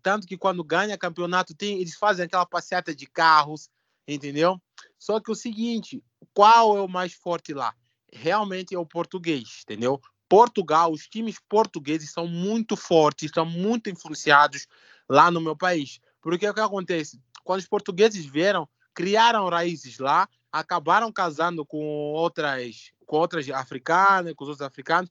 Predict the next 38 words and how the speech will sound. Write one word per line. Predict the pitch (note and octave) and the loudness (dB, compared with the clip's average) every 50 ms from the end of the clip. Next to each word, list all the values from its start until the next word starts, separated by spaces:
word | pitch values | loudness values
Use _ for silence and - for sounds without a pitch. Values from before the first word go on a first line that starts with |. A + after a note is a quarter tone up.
| _ _ _ _ _ | _ _ _ _ _
e | E3+ F3 | -8 -6
misturaram. | F3+ F#3+ F3 - - - A#3 A3+ A3+ G#3+ G#3 F#3+ E3+ D3+ C3+ | -6 -6 -8 -10 -6 -2 4 6 6 8 8 6 4 2 -4
Quando | - G3 G#3+ B3+ B3+ B3 A#3 | -4 -4 -2 -2 -4 -6 -6
misturaram, | G#3 F#3 - - - D3+ C#3 B2 A2+ A2 G#2+ A2+ B2 C#3 _ _ _ _ _ _ _ _ _ | -8 -8 -10 -10 -10 -6 -4 -2 -2 -2 -4 -6 -10 -14 _ _ _ _ _ _ _ _ _
é, | - F3+ F#3+ - G3+ G#3+ | -8 -8 -6 -6 -6 -6
essa | A3+ A3 B3+ A#3 | -4 -2 -2 -2
raiz, | A3 G#3+ G3+ G3 G3 G3+ | 0 0 -2 -2 -2 -4
esses | G3 F#3 - - G#3+ | -8 -10 -12 -14 -6
próprios | - C4 C4+ C4+ D4+ A#3 G#3 - | -2 -2 -2 -2 -4 -8 -12 -10
filhos | - - A#3+ A#3 G#3+ E3+ | -10 -8 -8 -6 -4 -2
acabaram | G3 G3 - - G#3 G3 E3+ E3 G3 G#3+ A#3 B3 B3+ B3 A#3 G#3 G3+ G3 | -2 -2 0 0 -2 -2 0 2 4 4 4 4 2 0 -4 -6 -8 -10
indo | G3+ G3 F3 D#3+ | -10 -10 -12 -10
pra | - D#3+ D3+ | -10 -12 -10
Portugal | D3+ E3 E3+ - - D#3 F3 G3 A3 | -10 -12 -12 -12 -8 0 2 2 2
e | A3 F3 | 2 0
depois | F3+ - _ A#3 B3 A#3+ G3 | -6 -4 _ 0 0 0 -2
voltaram. | F3+ G3 A3 A#3+ B3+ A#3+ _ - A#3 A3+ A3+ A#3 A3+ G#3 F3 C3+ A2 _ _ _ _ _ _ _ _ _ F3 | -4 -2 -2 -2 -2 -2 _ 2 4 4 6 6 4 2 0 -4 -8 _ _ _ _ _ _ _ _ _ -8
E, | G3 G#3 G3+ F#3 G3 G3 G3 - - | -8 -8 -6 2 4 4 4 4 2
e, | F#3+ G3+ G3 G3+ G#3 F#3 - - - - E3+ - | -2 -2 -2 -2 -4 -6 -8 -12 -14 -14 0 2
querendo | G#3 G#3 A#3 B3+ B3 A3 | 4 6 6 6 4 4
ou | G3+ | 4
não, | G3+ A3 A#3+ A3+ - _ _ _ _ | 6 6 6 6 4 _ _ _ _
tem | - A3+ B3+ | -2 0 0
uma | C4 C4 B3 | 2 2 2
raiz | B3+ C4 C#4+ B3+ A3 G#3+ | 2 2 0 -2 -4 -6
muito | A3+ A3+ A#3 A#3 A#3+ C4 C#4+ D#4 D#4 - - B3+ F#3+ | -8 -8 -8 -8 -4 -2 -2 -2 -4 -4 -8 -10 -4
grande | E3 F#3+ G#3 G#3+ G#3 F#3 E3 E3 | 0 2 2 2 0 -2 -4 -4
lá | D#3+ D#3+ | -6 -6
dos | D3+ - | -6 -10
portugueses, | - _ E3+ D#3+ - E3+ D3 E3 F3+ F3 C#3 B2+ | -12 _ -12 -10 -10 -4 -2 0 0 0 -2 -4
até | C#3 D3 - - C4 C4 C4 | -6 -6 -6 -2 0 4 6
hoje, | B3 A#3 G#3 F3+ C#3+ - - | 8 8 6 6 2 -2 -10
até | C3+ - _ B3 B3 A3+ | -14 -14 _ -8 -6 -4
hoje. | G3 E3+ D3 A#2+ - - _ _ _ _ _ _ _ | -4 -4 -6 -10 -12 -18 _ _ _ _ _ _ _
Tanto | - B3 C4 C4+ B3+ | -6 -4 -4 -4 -6
que | - A#3+ | -6 -6
amigos | A3+ A3+ A#3 C4 D4 D4 A3+ G#3+ F#3 - | -6 -4 -4 -6 -6 -6 -6 -8 -10 -8
meus, | D#3 D3 C3+ B2+ C3+ D#3 - - | -8 -8 -6 -6 -8 -8 -10 -16